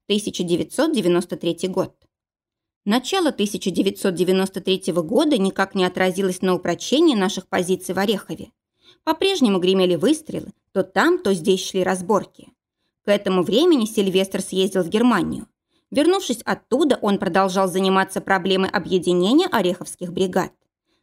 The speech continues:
Но объединение шло медленно и с большими трудностями.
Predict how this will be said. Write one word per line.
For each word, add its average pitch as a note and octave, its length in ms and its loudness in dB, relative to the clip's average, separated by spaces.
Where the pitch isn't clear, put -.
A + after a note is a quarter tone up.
Но G3 260 2
объединение G3 760 2
шло G3+ 260 0
медленно F#3 400 2
и G3+ 140 -2
с E3 40 -6
большими F#3 440 -2
трудностями. E3+ 720 -4